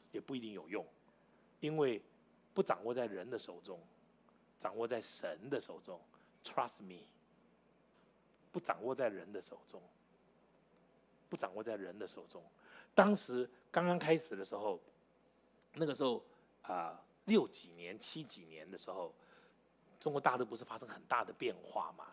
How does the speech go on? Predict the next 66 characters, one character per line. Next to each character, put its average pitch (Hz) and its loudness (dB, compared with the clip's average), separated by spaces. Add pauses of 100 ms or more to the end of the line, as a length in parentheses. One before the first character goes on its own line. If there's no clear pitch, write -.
(420)
那 180 2
个 156 6
时 143 0
候 151 4
大 139 -4
家 147 -4
都 131 -6
说 143 -2
：“怎 - -6
么 113 -2
办？ 285 2
怎 113 -6
么 113 -4
办？ 131 2
怎 110 -8
么 131 -4
死 - -2
了 120 -6
这 160 -8 (160)
么 165 4
多 131 4
人？” 101 0 (380)
你 127 -4
知 113 8
道， 156 12 (280)
我 127 2
对 226 6
于 185 6
那 175 6
个 160 6
东 151 2
西 151 -4
当 165 4
然 143 4
是 127 -4
有 123 2
民 110 0
主 117 -8
情 104 -10
怀， 92 -2 (280)
可 160 4
是 175 8
我， 113 6
我， 107 0
我 98 -2
更 202 4
多 156 6
的 143 8
是 123 2 (300)
基 226 4
督 226 6
教 190 10
已 - 4
经 139 -6
全 123 6
部 254 12
被 190 12
赶 104 4
出 139 -8
中 127 -4
国 80 -10
了。 87 -10
那 95 -10
个 80 -10
时 - -12
候， 85 -12